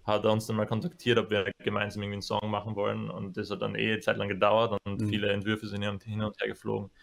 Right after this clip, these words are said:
Speaker 1: Und dann haben wir Bum Bum fertig gemacht. Und wir verstehen uns privat sehr gut. Also er schaut jetzt immer noch öfter vorbei und dann machen wir so Writing-Sessions für Autodrom.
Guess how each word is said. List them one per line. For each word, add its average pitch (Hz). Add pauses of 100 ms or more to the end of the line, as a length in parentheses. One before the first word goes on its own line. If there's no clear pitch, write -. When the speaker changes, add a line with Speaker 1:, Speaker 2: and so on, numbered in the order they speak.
(260)
Speaker 1:
Und 175
dann 202
haben 123
wir 120
Bum 120
Bum 131
fertig -
gemacht. 117 (800)
Und 117
wir 120
verstehen 127
uns 151
privat 113
sehr 107
gut. 117
Also 107
er 101
schaut 107
jetzt 104
immer 117
noch 113
öfter 110
vorbei 113
und 117
dann 104
machen 107
wir 107
so -
Writing-Sessions 110
für 113
Autodrom. 113